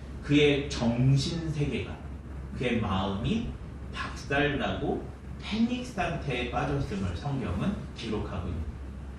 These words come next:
그러니까 이미 이 골리앗과 이스라엘의 싸움은 어떤 싸움이었냐면 이스라엘 백성으로 하여금 하나님을 생각하지 않고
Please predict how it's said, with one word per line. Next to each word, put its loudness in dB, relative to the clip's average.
그러니까 8
이미 4
이 2
골리앗과 6
이스라엘의 4
싸움은 4
어떤 6
싸움이었냐면 4
이스라엘 8
백성으로 4
하여금 6
하나님을 6
생각하지 2
않고 -2